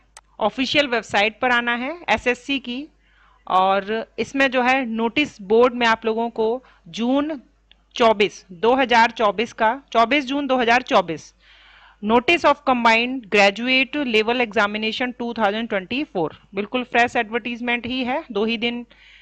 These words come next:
हुए हैं। तो इस पर जो है क्लिक करके पूरी पीडीएफ़ फाइल ओपन करनी है, इसको अच्छे से रीड आउट करना है, और जैसा इसमें बताया गया है कैसे अप्लाई करेंगे तो step by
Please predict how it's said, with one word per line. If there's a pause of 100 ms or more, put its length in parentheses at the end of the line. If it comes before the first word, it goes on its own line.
(400)
हुए
हैं। (520)
तो
इस
पर
जो
है
क्लिक
करके
पूरी
पीडीएफ़
फाइल (320)
ओपन
करनी
है, (240)
इसको (180)
अच्छे
से (320)
रीड
आउट
करना
है, (800)
और (120)
जैसा (120)
इसमें
बताया
गया
है (720)
कैसे
अप्लाई
करेंगे (560)
तो
step
by